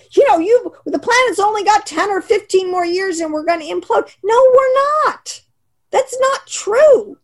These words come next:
There's nothing in the Torah text that says the world, the, the physicalness is coming to an end. What's coming to an end is the wicked, is the wicked's hegemony over the righteous. That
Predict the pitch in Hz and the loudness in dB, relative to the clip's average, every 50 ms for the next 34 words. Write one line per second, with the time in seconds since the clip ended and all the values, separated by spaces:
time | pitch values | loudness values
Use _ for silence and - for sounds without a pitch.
0 | _ _ - 339 392 440 359 320 370 381 403 453 523 554 - 659 640 605 571 494 | _ _ -6 -2 0 0 0 0 -2 -2 0 0 -2 -2 -6 -8 -6 -4 -4 -4
1 | 415 359 320 - - 381 370 359 349 - - 330 294 - - 285 277 254 - 302 | -4 -6 -6 -6 -4 -4 -4 -4 -6 -6 -6 -6 -6 -6 -8 -10 -8 -6 -6 -6
2 | 277 262 294 277 269 262 269 302 359 403 440 440 381 269 220 208 233 247 - _ | -4 -2 -2 -2 -2 -2 0 0 2 2 2 2 2 0 0 -4 -8 -10 -14 _
3 | _ _ _ _ _ _ _ _ _ _ _ _ _ _ _ _ _ _ _ - | _ _ _ _ _ _ _ _ _ _ _ _ _ _ _ _ _ _ _ -12
4 | 226 277 330 269 254 302 - - - - - 508 571 508 - 453 - - 330 277 | -8 -8 -6 -2 -2 -2 -2 -4 -4 0 2 2 2 2 2 0 0 -2 -4 -4
5 | 269 269 254 - _ _ _ - 302 285 - - - - 466 392 381 403 403 381 | -4 -6 -8 -12 _ _ _ -4 -4 -4 -4 -6 -6 -4 -2 -2 0 -2 -2 -4
6 | 320 - - 330 320 320 311 285 - - 302 320 320 285 226 220 - _ _ _ | -4 -2 -2 -2 0 0 -2 -2 -4 -4 -4 -4 -4 -4 -6 -10 -14 _ _ _
7 | _ _ _ _ _ _ _ 277 285 285 285 - - 349 508 494 554 554 539 440 | _ _ _ _ _ _ _ 0 0 0 -2 -6 -4 -2 0 0 0 0 -2 -2
8 | - 320 277 262 240 - _ - 339 415 427 359 285 247 233 208 - _ - 226 | 0 0 2 2 0 0 _ -4 -2 0 0 0 -2 -2 -6 -8 -10 _ -6 -6
9 | 220 202 208 240 233 208 202 202 196 208 220 285 330 320 - - - - - - | -6 -6 -8 -8 -6 -6 -4 -4 -6 -4 -2 -2 -4 -4 -8 -14 -20 -20 -20 -8
10 | - 233 226 208 220 226 220 214 208 208 214 233 269 - 415 403 - 294 254 240 | -6 -4 -4 -4 -4 -4 -4 -4 -4 -4 -4 -6 -6 -6 -6 -6 -4 -2 -2 -2
11 | 226 - _ _ _ _ - - 339 381 392 285 247 254 247 233 220 214 214 214 | -2 -6 _ _ _ _ -12 -6 -2 -2 -2 0 0 0 0 0 -4 -10 -12 -14
12 | 220 214 - _ _ _ - 311 294 285 240 208 214 190 - - 196 220 214 208 | -16 -16 -18 _ _ _ -4 -2 -2 -2 -2 -4 -8 -12 -14 -12 -8 -6 -4 -4
13 | 196 202 208 269 277 254 254 - - - - - _ _ _ _ _ 262 214 202 | -4 -4 -4 -4 -6 -6 -8 -12 -20 -20 -20 -20 _ _ _ _ _ -12 -10 -8
14 | 202 233 320 381 415 | -4 0 0 -2 -2